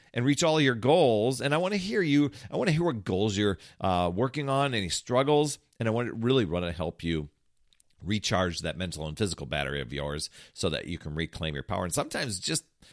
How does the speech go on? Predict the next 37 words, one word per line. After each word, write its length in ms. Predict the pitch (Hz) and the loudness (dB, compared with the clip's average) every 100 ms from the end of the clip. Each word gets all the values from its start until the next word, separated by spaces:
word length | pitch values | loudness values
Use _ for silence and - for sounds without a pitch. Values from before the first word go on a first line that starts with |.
| _ _ | _ _
picking 400 | - 123 - 151 | -10 -10 -8 -8
somebody's 400 | 135 135 131 127 | -4 -4 -2 -4
brain, 340 | 101 90 101 143 | -4 -6 -4 -4
coming 240 | 123 135 | -4 -4
up 100 | 131 | -4
with 100 | 135 | -6
a 40 | 131 | -6
few 240 | 127 139 | -6 -6
ideas, 760 | 131 127 82 104 123 185 247 - - - | -4 -6 -6 -4 -2 -2 -4 -8 -18 -12
and 100 | - | -6
we 80 | 247 | 0
do 140 | 202 | 4
that 160 | 165 117 | 4 4
in 60 | 110 | 2
fifteen 440 | 104 - 95 78 | 0 0 -2 -2
minutes. 340 | 73 76 71 - - - - | -2 -4 -6 -10 -14 -20 -8
Talk 300 | 143 147 - | -4 -4 -4
to 180 | - 135 | 0 0
perry 480 | - 127 127 135 - _ _ - | 2 0 2 0 -4 _ _ -4
dot 320 | - 95 - | 0 0 -2
com. 440 | - 92 73 57 - _ _ _ - | -6 -4 -4 -6 -14 _ _ _ -4
All 80 | 104 | 0
right. 160 | 80 - _ - - _ - _ _ _ - | 0 -4 _ -20 -20 _ -20 _ _ _ -4
I 40 | 165 | 0
wanna 120 | 190 | 2
say 160 | - | 6
I've 120 | 143 101 | 4 4
got 240 | 95 - | 0 0
five 220 | 98 92 | 0 2
mindset 380 | 87 87 87 80 | 0 -2 -2 -4
hacks, 220 | 90 85 | -2 -4
but 140 | - 90 | -2 -6
I 20 | |
think 220 | - 85 | -4 -6
I've 100 | 76 | -6
got 180 | - - | -10 -10
more. 280 | 58 50 | -14 -14